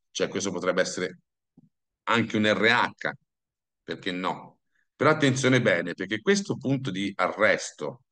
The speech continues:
dei prezzi e di ripartenza che sta facendo stamani avviene in un punto importantissimo, ed è questa la cosa da tenere sott'occhio. Il punto importantissimo è questa congestione daily, che ormai la fa da padrona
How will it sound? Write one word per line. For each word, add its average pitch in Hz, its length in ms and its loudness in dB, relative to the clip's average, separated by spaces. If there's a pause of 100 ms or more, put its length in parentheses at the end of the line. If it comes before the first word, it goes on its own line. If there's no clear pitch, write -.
dei 90 220 -4
prezzi 92 340 0
e 78 40 -4
di 85 100 -6
ripartenza 110 600 0
che 87 100 -8
sta 104 140 -2
facendo 82 380 -6
stamani 78 400 -8
avviene 110 320 -2
in 92 60 -4
un 98 120 -6
punto 170 280 -6
importantissimo, 80 880 -6
ed 82 60 -10
è 80 60 -14
questa 80 300 -10
la 76 80 -10
cosa 76 300 -14 (440)
da 90 240 -2
tenere 87 300 -4
sott'occhio. 78 580 -8
Il - 60 -16
punto 101 240 -4
importantissimo 101 800 -2
è 80 40 -10
questa 78 280 -6
congestione 78 680 -10
daily, 80 480 -6 (840)
che 92 120 0
ormai 95 440 2
la 80 140 -2
fa 98 160 2
da 90 120 0
padrona 87 640 0